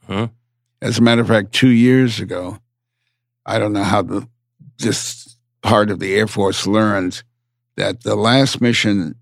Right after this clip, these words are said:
Speaker 2: or one of the last missions I flew, was the longest mission in the European theater,
Speaker 1: Wow.
Speaker 2: from Foggia, Italy to Berlin,
Speaker 1: Mm-hmm.
Speaker 2: to Berlin.
Speaker 1: And what, and
Speaker 2: And
Speaker 1: what kind of plane was that?
Speaker 2: And a B seventeen.
Speaker 1: B seventeen.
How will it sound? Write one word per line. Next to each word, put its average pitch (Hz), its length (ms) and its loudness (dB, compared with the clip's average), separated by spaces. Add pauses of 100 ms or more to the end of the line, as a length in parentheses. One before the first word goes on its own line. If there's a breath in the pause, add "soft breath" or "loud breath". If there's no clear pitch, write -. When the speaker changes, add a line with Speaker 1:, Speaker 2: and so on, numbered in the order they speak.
(120)
Speaker 2:
or 95 140 -4
one 117 240 2
of 113 120 0
the 101 80 -2
last 95 320 -4
missions 92 420 -6
I 87 160 -2
flew, 90 420 -6 (680)
was 101 200 -2
the 107 60 0
longest 123 520 2
mission 110 340 -2
in 92 140 -4
the 92 80 -8
European 95 520 -6
theater, - 480 -10 (120)
Speaker 1:
Wow. 98 160 -10
Speaker 2:
from 98 180 -2
Foggia, 113 440 2
Italy 101 240 0
to 95 180 -6
Berlin, 92 500 -6 (180)
Speaker 1:
Mm-hmm. 95 300 -10
Speaker 2:
to - 80 -6
Berlin. 117 460 2 (1400 soft breath)
Speaker 1:
And 113 80 -2
what, 127 80 4
and 123 200 4
Speaker 2:
And 113 80 0
Speaker 1:
what 131 120 0
kind 120 160 -4
of 110 80 -8
plane 127 220 -6
was 123 140 -6
that? 131 200 -4 (340)
Speaker 2:
And 104 280 0
a 98 60 -2
B 117 180 0
seventeen. 101 540 0
Speaker 1:
B 98 100 -4
seventeen. 87 540 -6